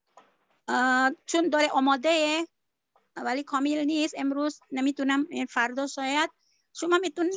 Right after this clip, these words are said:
اه، ف-، امروز هم ادامه اون درس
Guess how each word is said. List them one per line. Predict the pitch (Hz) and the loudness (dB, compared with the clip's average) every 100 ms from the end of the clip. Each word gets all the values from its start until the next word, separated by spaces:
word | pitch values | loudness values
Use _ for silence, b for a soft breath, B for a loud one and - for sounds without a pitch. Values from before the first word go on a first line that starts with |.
| - | -6
اه، | 277 277 277 | -6 -4 -6
ف-، | - 294 _ - | -10 -12 _ -8
امروز | 277 285 320 339 | -2 0 0 0
هم | 294 349 359 - _ - | 4 6 6 2 _ -8
ادامه | 269 269 285 311 320 | -2 0 2 2 2
اون | 294 277 | 4 6
درس | 262 277 285 | 4 2 0